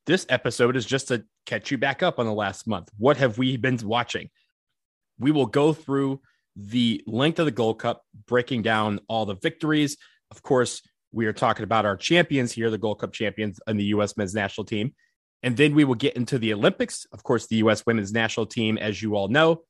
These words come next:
secured the bronze medal. It was not the gold medal they were looking for, but bronze is a medal still worth celebrating and worth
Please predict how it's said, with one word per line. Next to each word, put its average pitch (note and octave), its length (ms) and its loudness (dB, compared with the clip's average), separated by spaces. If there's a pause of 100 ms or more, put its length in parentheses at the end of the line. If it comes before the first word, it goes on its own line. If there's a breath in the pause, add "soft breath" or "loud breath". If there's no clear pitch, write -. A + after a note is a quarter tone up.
(180)
secured G#2+ 400 -6
the G2+ 60 -2
bronze D3+ 380 4
medal. D#3 400 2
It A#2+ 80 -6
was A2 140 -2
not A2+ 160 -2
the A2 80 -4
gold B2 260 0
medal A#2 160 0
they A2 140 0
were G#2 80 -2
looking D3 360 -4
for, F3+ 380 -2 (300 soft breath)
but - 160 0
bronze D#3 260 6
is D3+ 140 4
a - 20 0
medal C3 380 4
still C3+ 460 2
worth A#2+ 260 0
celebrating A2+ 580 0
and G#2 220 -6
worth A#2 260 0